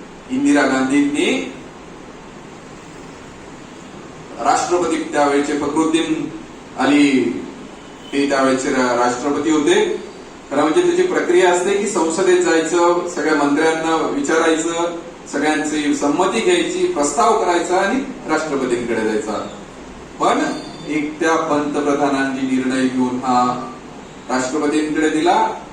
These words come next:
राष्ट्रपती पण दुर्दैव बघा कसं असतं, त्यांनी पण काही त्याच्यावर हरकत न घेता आणीबाणी लावली आणि सकाळी सगळ्यांना आकाशवाणीवरून कळलं की आणीबाणी लागली. आणि सगळ्या सव्वीस सत्तावीस संघटना,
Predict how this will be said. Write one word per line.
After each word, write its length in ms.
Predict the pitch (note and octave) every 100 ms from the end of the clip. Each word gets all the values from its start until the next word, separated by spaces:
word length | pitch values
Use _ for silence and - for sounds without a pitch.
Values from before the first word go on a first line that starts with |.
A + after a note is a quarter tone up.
| - - - - - -
राष्ट्रपती 580 | - C#3 - D#3+ D#3 D3+
पण 220 | D3+ D#3
दुर्दैव 400 | D3 E3+ G#3 G3
बघा 260 | F3 D#3 C#3+
कसं 220 | B2+ B2
असतं, 240 | A#2+ - A2+ - - - - - - - -
त्यांनी 280 | D3 A3+
पण 260 | C#4+ C#4+ C#4
काही 480 | A#3+ A#3+ - - - - - - - - -
त्याच्यावर 340 | E3+ F#3 F3 E3+ - - - -
हरकत 340 | F#3 - A3+
न 240 | A3+ G3+ F3
घेता 600 | E3+ F#3+ - - - - - - - - -
आणीबाणी 460 | D3+ E3+ D#3 D3 C#3+
लावली 320 | C#3+ C#3 -
आणि 160 | - -
सकाळी 420 | - C#3 C#3+ C#3
सगळ्यांना 440 | - C3+ C3+ C#3+
आकाशवाणीवरून 920 | - - D#3+ D#3 C#3+ C3 B2+ C3 B2 B2
कळलं 240 | A#2+ A#2+
की 80 | A#2+
आणीबाणी 460 | A2 G#2+ G#2 G#2 G#2
लागली. 400 | F#2+ F#2 F2+ - - - -
आणि 160 | B2
सगळ्या 300 | B2 C#3+ D#3+
सव्वीस 400 | C#3+ C3 C#3 C3+
सत्तावीस 440 | C#3 - C3 C3 B2+
संघटना, 800 | C#3 C#3+ D3+ C#3+ C#3+ C3+ -